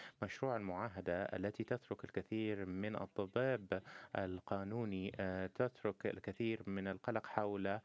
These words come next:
التساؤلات حول النطاق، وكذلك عدم إمكانية التنفيذ، وبذلك لن تحقق أهدافنا ولن تعطينا المنصة لتوافق الآراء. ولذلك علينا أن نأخذ خطوة للوراء ونبدأ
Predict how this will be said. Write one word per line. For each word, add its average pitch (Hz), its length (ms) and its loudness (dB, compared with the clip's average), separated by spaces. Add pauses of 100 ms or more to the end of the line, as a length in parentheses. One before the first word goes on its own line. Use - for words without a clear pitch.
(380)
التساؤلات 98 1300 2
حول 98 240 4
النطاق، 101 580 0
وكذلك 98 680 0 (320)
عدم 101 300 0
إمكانية 98 580 0
التنفيذ، 101 560 0
وبذلك 95 640 2
لن 95 180 0
تحقق - 460 0
أهدافنا 87 680 0
ولن 85 300 0
تعطينا 95 680 0 (380)
المنصة 101 1500 0
لتوافق 104 580 -2
الآراء. 95 540 -2
ولذلك 92 760 0
علينا 104 520 0
أن 95 40 -4
نأخذ 101 380 0
خطوة - 520 0
للوراء 87 540 0
ونبدأ 104 400 0